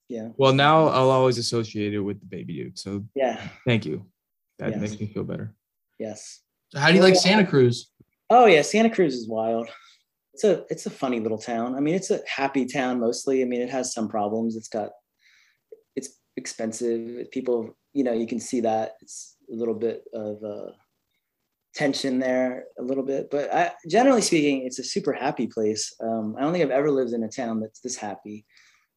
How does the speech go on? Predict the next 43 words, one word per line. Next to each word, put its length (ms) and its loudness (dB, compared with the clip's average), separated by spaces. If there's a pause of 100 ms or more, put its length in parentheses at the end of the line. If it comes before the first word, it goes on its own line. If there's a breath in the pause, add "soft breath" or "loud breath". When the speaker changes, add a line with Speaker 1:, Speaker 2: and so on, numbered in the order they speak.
Speaker 1:
People 320 -6
just 240 -8
are 180 -10 (680)
always 280 6
in 100 2
a 100 0
good 140 0
mood, 380 2
like, 220 -2
saying 280 -2
hi 440 0
and, 200 2
like, 160 -8 (100)
you 140 0
know, 240 4
people 260 -4
here 140 2
are 100 0
very 80 2
friendly, 480 -4
and 120 -8
I 60 -4
really 240 0
like 260 -4
that. 200 -8 (600)
And, 200 -2
um, 360 -2 (640)
it 60 0
was 140 6
one 160 4
of 60 4
the 60 2 (100)
few 140 4
places 360 2
in 60 -2
America 680 2
I 80 -2
honestly 420 -4
thought 220 2
I 80 -2
could 140 -6
have 200 0
a, 100 -2